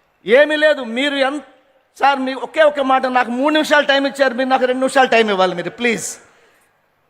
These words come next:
వారు ఎంత గొప్పవారంటే, మంగళపల్లి బాలమురళీకృష్ణ గారు స్వర్గస్థులైతే నేను వెళ్ళాను.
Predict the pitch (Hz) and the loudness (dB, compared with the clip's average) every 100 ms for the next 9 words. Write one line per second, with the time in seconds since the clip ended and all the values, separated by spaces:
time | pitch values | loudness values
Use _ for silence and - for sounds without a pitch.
0 | 156 240 262 254 294 294 311 302 302 302 | 2 2 2 -2 -4 0 0 0 2 4
1 | 294 285 277 294 330 285 - - _ _ | 4 2 2 6 6 4 -2 -20 _ _
2 | _ _ _ _ _ 180 208 262 320 330 | _ _ _ _ _ -6 -2 0 2 2
3 | 330 320 311 269 302 330 330 320 320 320 | 2 -4 -2 0 2 0 -2 -4 -6 -6
4 | 294 302 302 302 294 226 - - _ _ | -2 2 4 4 4 2 -6 -20 _ _
5 | - 247 254 311 330 320 302 302 302 294 | -4 -4 -2 -2 -2 0 0 0 0 0
6 | 285 269 294 330 320 226 | 0 2 2 2 -2 -8